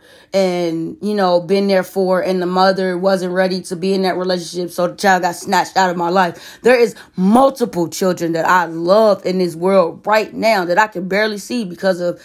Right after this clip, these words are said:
the situation with their parent. You know what I'm saying? Or because the parent only wanna use that child for child support. Now, mamas, let me tell you something.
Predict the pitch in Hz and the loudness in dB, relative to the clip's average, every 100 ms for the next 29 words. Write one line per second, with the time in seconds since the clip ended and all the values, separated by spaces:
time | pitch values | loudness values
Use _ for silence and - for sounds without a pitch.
0 | - _ - 165 170 202 202 196 190 175 | -20 _ -10 -10 -8 -8 -2 -2 -2 -4
1 | 170 180 175 170 175 160 - _ _ _ | -6 -4 -6 -6 -10 -10 -16 _ _ _
2 | _ _ _ _ _ _ _ _ _ - | _ _ _ _ _ _ _ _ _ -6
3 | 196 190 190 190 196 190 185 190 180 - | 0 2 0 0 0 2 4 2 0 0
4 | 208 208 196 180 190 220 214 202 214 202 | 4 4 4 -2 0 0 0 0 -2 -2
5 | 190 196 190 214 214 202 175 202 196 214 | -2 -2 0 -2 -2 -4 0 0 0 0
6 | 190 180 180 214 196 - 190 175 185 185 | 0 -2 0 0 0 -2 -2 2 0 2
7 | 220 240 240 226 277 262 208 190 185 175 | 2 0 -2 -6 -6 -6 -2 -2 -2 -8
8 | 165 - - | -8 -10 -14